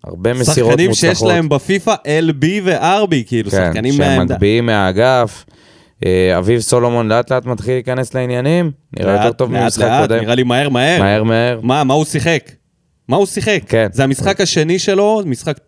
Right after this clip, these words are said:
Speaker 2: מלא, והיה לו עוד כמה דקות שהוא נכנס
Speaker 1: כן.
Speaker 2: מחליף. למשחק שני,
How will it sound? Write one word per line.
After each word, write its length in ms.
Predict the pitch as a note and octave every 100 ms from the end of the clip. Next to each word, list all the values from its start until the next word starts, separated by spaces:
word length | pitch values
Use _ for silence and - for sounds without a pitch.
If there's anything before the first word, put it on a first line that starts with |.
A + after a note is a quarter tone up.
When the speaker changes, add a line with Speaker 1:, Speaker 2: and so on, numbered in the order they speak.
| -
Speaker 2:
מלא, 260 | A#2+ A#2+ E3 A#3
והיה 200 | F3+ F3+
לו 60 | G3+
עוד 120 | G3+
כמה 220 | - F#3
דקות 420 | F3 E3 C3+ - - _ _ _ _ _
שהוא 200 | - B2+
נכנס 300 | B2 A#2+ D3 C3+
Speaker 1:
כן. 60 |
Speaker 2:
מחליף. 420 | B2+ - C#3+ C3+ - _ _ _ _ _ _ _ _ _
למשחק 480 | B2 B2 A#2 B2 D#3
שני, 440 | - B2+ C3 G#3